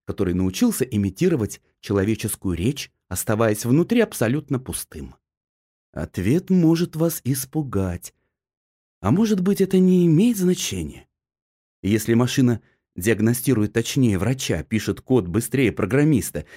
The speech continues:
и находит слова утешения лучше психолога, так ли важно, есть ли у нее душа или нет?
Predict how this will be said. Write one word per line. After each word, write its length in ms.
и 100
находит 400
слова 260
утешения 500
лучше 300
психолога, 580
так 220
ли 100
важно, 540
есть 400
ли 80
у 80
нее 280
душа 600
или 280
нет? 360